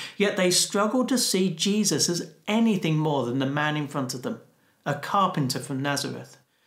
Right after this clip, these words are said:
who had this uncanny ability to teach God's word. They didn't see that he is God's king. More,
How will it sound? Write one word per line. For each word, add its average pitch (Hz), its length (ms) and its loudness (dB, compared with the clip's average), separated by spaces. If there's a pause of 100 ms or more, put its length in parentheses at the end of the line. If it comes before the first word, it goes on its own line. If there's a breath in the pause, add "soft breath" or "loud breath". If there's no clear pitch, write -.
(260 soft breath)
who 160 140 2
had 160 200 2
this 160 300 0
uncanny 196 680 2
ability 160 560 -2
to - 140 -8
teach - 320 -6
God's 131 240 -4
word. 127 320 -6 (800 loud breath)
They 170 100 6
didn't 247 260 4
see 214 300 4
that 151 200 2
he 170 220 2
is 131 120 0
God's 165 720 0
king. 160 520 -2
More, 180 320 4